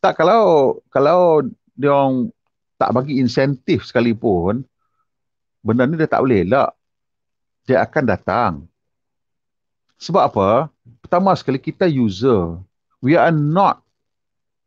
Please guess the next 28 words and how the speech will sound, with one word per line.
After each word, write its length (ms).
a 80
develop, 400
a 80
com-, 320
country 400
that 160
develops 400
our 160
own 160
technology. 880
We 160
are 240
a 80
user 400
country. 720
You 160
nak 160
buat 240
apa? 480
Bila 240
kereta 480
I 160
C 160
E 160
dah 80
tak 160
ada 80
dah. 220